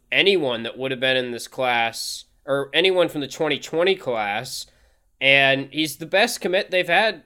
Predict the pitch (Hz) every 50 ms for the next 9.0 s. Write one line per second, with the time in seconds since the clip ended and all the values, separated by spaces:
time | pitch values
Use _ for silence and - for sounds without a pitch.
0 | _ - 160 165 175 170 151 160 165 180 185 175 165 165 190 208 190 139 107 107
1 | 110 110 107 - 120 131 147 165 185 180 156 135 - 113 107 101 95 98 104 113
2 | 123 - - _ - 120 120 120 123 120 117 _ _ _ _ - 117 113 120 135
3 | 151 156 151 - - 151 151 147 143 139 135 135 - - - 127 127 131 143 151
4 | 156 156 151 147 139 135 127 120 123 113 107 117 131 147 147 151 151 151 151 147
5 | 139 123 110 107 101 - _ _ _ _ _ _ _ _ - 113 123 131 135 143
6 | 139 139 - 190 185 180 151 135 135 143 160 165 151 170 160 151 160 175 180 165
7 | 147 135 131 120 85 123 127 - - - 131 139 160 165 160 131 107 95 92 92
8 | 95 101 107 110 101 123 131 - - 170 151 - - 139 131 131 131 - - -